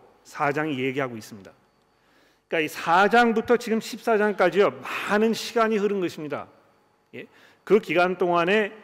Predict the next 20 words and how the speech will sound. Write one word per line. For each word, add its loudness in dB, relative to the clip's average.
아, -6
요한은 2
이미 -2
감옥에서 0
사형을 -2
당해가지고 -4
땅에 -4
묻힌 -8
지가 -2
오랜 0
시간이 -8
흐른 -2
것이고, -6
그 2
기간 -2
동안에 -2
예수께서 -6
사역을 0
시작을 0
하시면서 -2